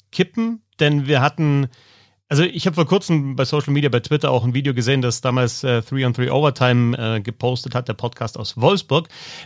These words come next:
ähm, mit dem Kollegen Sven Grosche. Und, äh, das war vor dem Spiel gegen Wolfsburg und da gab's so eine, ja nicht eine Aussprache, sondern da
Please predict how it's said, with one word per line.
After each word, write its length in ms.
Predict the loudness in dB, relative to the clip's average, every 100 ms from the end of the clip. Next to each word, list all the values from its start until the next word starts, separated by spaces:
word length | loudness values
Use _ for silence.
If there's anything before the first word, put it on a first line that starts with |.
| -2
ähm, 280 | 2 4 2
mit 100 | 0
dem 120 | -2
Kollegen 340 | -2 -2 -2 -4
Sven 180 | -4
Grosche. 300 | -4 -2 -4 -8 -20 -20 -20 _
Und, 480 | -2 2 4 2 0
äh, 100 | -4
das 200 | -2 0
war 100 | 0
vor 160 | 0 -2
dem 80 | -2
Spiel 160 | -4
gegen 240 | -2 -2 0
Wolfsburg 400 | 0 0 -6 -4
und 140 | -2
da 80 | 0
gab's 240 | 0 0
so 60 | 0
eine, 220 | 0 -2 -4
ja 100 | -4
nicht 140 | -4 -4
eine 100 | -4
Aussprache, 600 | -4 -4 0 2 2 0
sondern 220 | 0 0
da 120 | -2